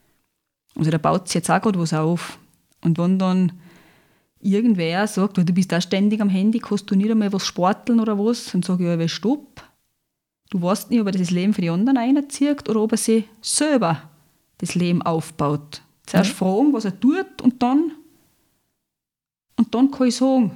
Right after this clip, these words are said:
Speaker 1: spürt er oder spürt er nicht? D-, das ist, also das Handy ist schon lang nicht mehr nur Gerät für Vergnügen. Also, da steckt schon sehr viel mehr dahinter.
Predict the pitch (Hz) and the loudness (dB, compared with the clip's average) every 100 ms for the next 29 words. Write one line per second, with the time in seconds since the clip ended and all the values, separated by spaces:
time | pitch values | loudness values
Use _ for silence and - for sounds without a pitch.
0 | - - _ _ - - 247 - 185 170 | -12 -20 _ _ -6 0 0 0 -4 -2
1 | 165 - 190 - 165 175 180 - - - | -2 -2 -4 -2 -2 0 0 -2 -12 -12
2 | 185 185 190 190 _ _ _ 190 185 180 | -8 -6 -6 -8 _ _ _ -6 -4 -2
3 | 180 202 254 220 208 - - 185 175 233 | 0 2 2 0 -2 -4 -2 0 0 2
4 | 262 196 196 196 190 185 - _ _ _ | 2 0 -2 -2 -2 -4 -10 _ _ _
5 | _ _ _ - 175 202 190 156 160 170 | _ _ _ -4 0 0 0 -2 -2 -2
6 | - 160 151 - 175 175 160 143 - - | -2 -2 0 0 0 0 -2 -6 -8 -20
7 | _ _ _ _ _ _ _ _ 160 156 | _ _ _ _ _ _ _ _ -6 -2
8 | 151 151 - - _ _ _ _ _ _ | -2 -2 -6 -20 _ _ _ _ _ _
9 | _ _ _ _ _ _ _ _ - - | _ _ _ _ _ _ _ _ -12 -4
10 | 190 - 226 - 196 196 180 196 226 165 | -4 -2 -4 -2 -2 0 0 0 0 0
11 | 180 180 180 | 0 -2 -6